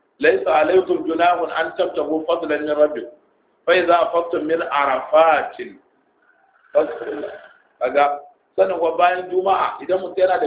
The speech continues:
business zai iya yi. "Fa idza qudiyatis salat fantashiru fil ardi wabtagu min fadlillah." Kuma Allah madaukakin sarki ce, "Wa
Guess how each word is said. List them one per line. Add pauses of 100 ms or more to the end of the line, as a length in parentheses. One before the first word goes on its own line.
business
zai
iya
yi. (760)
"Fa
idza
qudiyatis
salat (280)
fantashiru
fil
ardi (360)
wabtagu
min
fadlillah." (1080)
Kuma (180)
Allah
madaukakin
sarki
ce,
"Wa